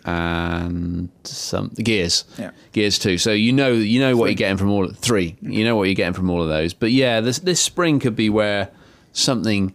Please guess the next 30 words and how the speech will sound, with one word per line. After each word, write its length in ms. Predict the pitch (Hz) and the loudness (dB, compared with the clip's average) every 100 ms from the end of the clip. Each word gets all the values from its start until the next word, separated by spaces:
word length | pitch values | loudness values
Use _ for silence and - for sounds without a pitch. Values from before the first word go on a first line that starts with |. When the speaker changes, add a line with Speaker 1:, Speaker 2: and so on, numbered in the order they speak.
| _ | _
Speaker 2:
springs 760 | - - - - 117 120 131 139 | -4 -2 -2 -2 0 2 4 2
Speaker 1:
Where 120 | 156 | 2
Speaker 2:
a 40 | 151 | 2
Speaker 1:
leg-, 220 | 165 165 | 2 2
Speaker 2:
surprise. 300 | 156 170 180 | 2 4 4
Speaker 1:
where 140 | 165 | 2
legends 460 | 165 170 170 160 147 | 2 0 2 2 2
are 60 | |
made. 400 | 151 147 147 139 - - | 0 0 0 0 -4 -6
Speaker 2:
Yeah, 260 | 113 110 101 | 0 0 2
that's 180 | 107 139 | 0 2
Speaker 1:
Yeah. 60 | |
Speaker 2:
right, 280 | 139 107 92 | 2 2 2
you 60 | 107 | 0
know. 240 | 107 120 120 - - - | 0 -2 -4 -16 -20 -6
A-, 200 | 131 127 | -4 0
and 100 | 160 | 0
Bulletstorm 480 | 156 180 151 165 151 | 2 2 2 2 2
could 140 | 151 147 | 0 0
be 80 | |
the 100 | 147 | 2
one. 280 | 151 135 87 - | 2 0 -4 -6
I 100 | 123 | -2
mean, 260 | 131 139 131 - - | 2 2 -2 -8 -4
it's 160 | 170 262 | -2 2
not 140 | 220 | 2
like 240 | 208 151 | 2 2
Bulletstorm 580 | 151 165 - - 147 131 | 2 2 2 2 2 2
hasn't 240 | 131 127 120 | 2 0 0
had 400 | 120 117 110 | 0 0 0